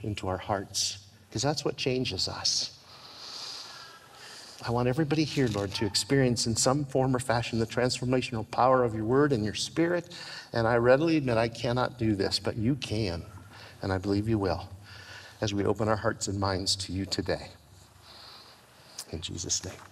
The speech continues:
All right, if you got a Bible on your phone, or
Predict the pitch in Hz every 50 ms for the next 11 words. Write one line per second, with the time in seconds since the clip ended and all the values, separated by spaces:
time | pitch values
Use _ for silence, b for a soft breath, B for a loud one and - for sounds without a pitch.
0 | - - - - - - - - - - - - - - B B B B B B
1 | B B B B B B 143 156 147 131 123 117 147 139 170 196 180 180 175 170
2 | 160 151 175 202 202 B B B B B B B B B B - - - - 120
3 | 120 127 123 120 120 - 147 147 160 165 170 180 147 123 123 120